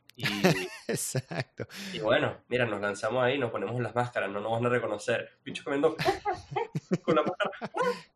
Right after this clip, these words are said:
Speaker 1: <laughs> Y se, se va adentro. Eh, eh, eh, yo no entiendo, yo no entiendo qué está pasando. Es como, I don't know, ese, ese tipo de noticias que ves en una, el otro día también vi una noticia, me salió,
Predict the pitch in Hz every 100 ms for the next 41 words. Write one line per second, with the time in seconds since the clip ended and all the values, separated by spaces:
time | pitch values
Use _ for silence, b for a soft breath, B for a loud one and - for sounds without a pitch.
0 | _ - 381 359 339 427 392 - B B
1 | B B 220 180 175 165 170 - 180 -
2 | 165 - 170 - 160 143 135 - - 202
3 | - 185 - 185 B 190 B - 185 -
4 | - - - - - - - 147 185 127
5 | 107 95 90 127 123 107 98 98 98 98
6 | 95 107 127 190 185 135 - - _ _
7 | _ _ _ _ _ _ _ _ _ _
8 | _ _ - 185 196 113 98 95 135 -
9 | - 160 - 190 202 196 180 131 104 104
10 | 127 127 175 - 110 113 131 131 123 -
11 | 120 123 120 160 156 147 117 110 110 110
12 | 113 110 104 107 104 98 95 95 98 101
13 | 104 104 104